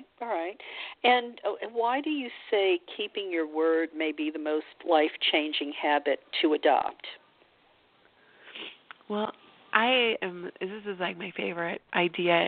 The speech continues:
Speaker 2: almost in the whole book. It's, like, the thing I love to talk about the most, because I think that when we go out into the world, we use our words, and so often people are so careless with their words. We don't speak kindly. We don't speak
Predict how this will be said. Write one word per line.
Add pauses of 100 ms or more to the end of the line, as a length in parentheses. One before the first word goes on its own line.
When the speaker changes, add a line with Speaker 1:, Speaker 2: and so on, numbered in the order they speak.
(140)
Speaker 2:
almost
in
the
whole
book.
It's,
like,
the
thing
I
love
to
talk
about
the
most, (100)
because (720)
I
think (260)
that (200)
when (100)
we (140)
go
out
into
the
world,
we
use
our
words, (580)
and (340)
so
often
people
are
so (160)
careless (140)
with
their
words.
We
don't
speak (100)
kindly.
We
don't
speak